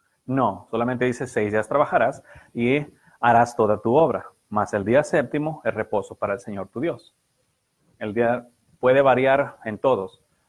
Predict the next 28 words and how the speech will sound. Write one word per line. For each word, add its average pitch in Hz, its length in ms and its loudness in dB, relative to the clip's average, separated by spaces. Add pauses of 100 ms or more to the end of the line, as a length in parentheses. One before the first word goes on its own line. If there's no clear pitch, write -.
(360)
Eh, 101 200 -6
y 117 160 0
eso 117 220 0
es, - 120 -6
quiero 143 240 2
que 151 80 -2
lo 131 80 -2
tengan 143 180 -2
bien 143 140 -2
claro 143 280 2
para 120 200 0
que 113 100 -4
no 117 80 -6
se 151 100 -8
estén 156 180 -4
echando 156 300 -4
pecados 139 640 0 (240)
innecesarios 120 920 -2 (280)
por 107 160 -2
causa 147 320 0
de 165 60 0
la 165 100 4
religión, 135 560 -6 (160)
porque 113 240 -6
según 123 280 -2
la 170 80 2
religión 135 360 -4
adventista 139 760 -2